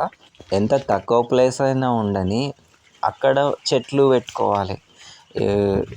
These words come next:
ఎండాకాలం కూడా ఆ చెట్లతోటి నీడ, షెడ్ పైకి నీడ వచ్చే విధంగా చెట్లు పెట్టుకోవాలి.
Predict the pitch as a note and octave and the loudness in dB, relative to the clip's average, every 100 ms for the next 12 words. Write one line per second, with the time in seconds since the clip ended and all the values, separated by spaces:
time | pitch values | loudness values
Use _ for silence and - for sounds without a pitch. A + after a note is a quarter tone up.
0 | - A2 A#2 B2+ B2+ C3 B2+ B2+ B2+ A#2+ | -2 2 4 2 2 2 2 2 0 2
1 | A#2+ C3 C#3+ C3 B2+ B2+ - A#2+ B2 A#2+ | 2 2 2 2 0 0 0 -2 0 0
2 | - C3+ C#3 C#3 - A2+ A2+ B2+ B2 G#2+ | 0 -2 0 -2 -4 -2 2 4 4 2
3 | - A2+ G#2+ B2 B2+ A#2 A2+ A2+ A#2+ A2+ | 2 2 2 0 2 2 2 0 0 2
4 | A2+ A#2 A#2 A2+ - A#2+ G#2+ G#2+ G2+ G#2 | 2 2 2 0 -2 0 0 0 0 -2
5 | A#2+ - A2 - G#2+ G2+ - - F#2+ F#2+ | -2 -2 -2 0 0 0 -4 -4 -2 -2